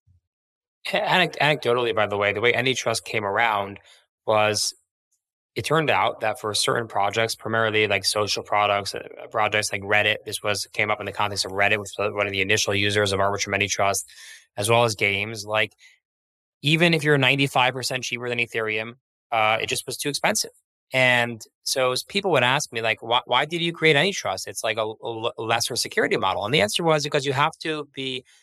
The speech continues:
both principled and also pragmatic. And I said, when I would speak to people, I would speak to game developers, I would speak to social, uh, app developers. They weren't saying, "Okay, if Steven says so, I guess I'm gonna go on, on, on Ethereum, or I guess I'm gonna go on Arbitrum One." Like, I,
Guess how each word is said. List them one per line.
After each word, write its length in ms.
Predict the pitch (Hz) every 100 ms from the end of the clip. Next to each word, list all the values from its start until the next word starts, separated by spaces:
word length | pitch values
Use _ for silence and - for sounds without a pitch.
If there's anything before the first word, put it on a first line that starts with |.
| _ _
both 240 | 131 156 -
principled 600 | 147 131 - 110 117 135
and 120 | 117
also 240 | 113 117
pragmatic. 600 | - 120 117 151 202 107 -
And 120 | 107
I 60 | 107
said, 200 | 117 110
when 100 | 110
I 100 | 110
would 120 | 107
speak 260 | - 220
to 100 | 262
people, 460 | 247 127 202 202 220 - - _ 120
I 60 |
would 100 | 113
speak 220 | - 180
to 100 | -
game 220 | 151 117 107
developers, 560 | 98 92 92 104 113
I 60 | 110
would 100 | 104
speak 240 | - 104
to 120 | 202 175
social, 640 | - 107 - 110 104 -
uh, 260 | 107 101 104
app 180 | 107 -
developers. 540 | 104 98 98 107 107
They 80 | 139
weren't 240 | 196 247
saying, 500 | - 131 117 113 113 - _ _ _ _ _
"Okay, 600 | 139 147 196 190 147 139
if 100 | 131
Steven 380 | - - 147 165
says 300 | 151 190 190
so, 260 | - 151 151
I 80 | 135
guess 280 | 120 -
I'm 100 | 127
gonna 220 | 127 131 127
go 160 | 135
on, 180 | 135 139 147
on, 200 | - 139
on 160 | - 139
Ethereum, 460 | 139 185 185 143
or 100 | 135
I 40 | 117
guess 200 | 113 -
I'm 80 | 123
gonna 140 | 127
go 80 | 131
on 100 | 131
Arbitrum 380 | 131 127 131 139
One." 220 | 202 170
Like, 280 | 113 110 -
I, 180 | 104